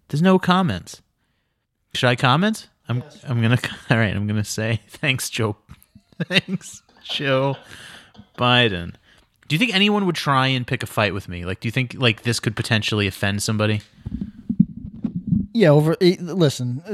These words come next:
Speaker 2: thousands of people are looking at this. Somebody's gonna have a pro-, I'm gonna, uh, here, blame the structure fire on Joe Biden. You know what I mean? <laughs> Oh, bungalow fire, I can't leave a comment anymore.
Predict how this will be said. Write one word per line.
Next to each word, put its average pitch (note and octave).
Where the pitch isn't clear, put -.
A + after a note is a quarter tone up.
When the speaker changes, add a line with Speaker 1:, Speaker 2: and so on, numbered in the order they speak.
Speaker 2:
thousands F3+
of D3
people D3+
are C#3
looking C#3+
at D3
this. C#3
Somebody's D#3
gonna C#3+
have C#3
a C3
pro-, D#3
I'm F#3
gonna, G#3
uh, E3
here, E3
blame F#3
the F#3+
structure -
fire C3
on B2+
Joe B2
Biden. A2
You C#3+
know C#3+
what F#3
I -
mean? -
<laughs> -
Oh, E3
bungalow B3
fire, G#3
I G3+
can't A3
leave A3
a G#3+
comment B3+
anymore. D#3+